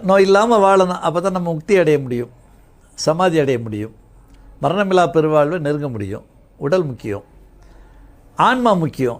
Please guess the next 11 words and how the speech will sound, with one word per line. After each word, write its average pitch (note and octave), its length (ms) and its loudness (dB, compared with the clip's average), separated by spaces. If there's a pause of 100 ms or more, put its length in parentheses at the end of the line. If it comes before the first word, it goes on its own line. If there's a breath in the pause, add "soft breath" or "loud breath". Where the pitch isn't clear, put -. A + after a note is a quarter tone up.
அது E3 180 2
பிரகாசம் A3 540 2
அடைஞ்சா F#3 380 2
தான் A#3+ 240 -2 (120)
மற்றதெல்லாம் G3+ 580 0
உங்களுக்கு F3 340 -4 (200)
ஈஸியா F3+ 400 0
அஞ்ஞானம் D#3+ 520 -4
களையும், D3+ 460 0
கர்ம D3+ 300 -2
வினை C#3 220 -4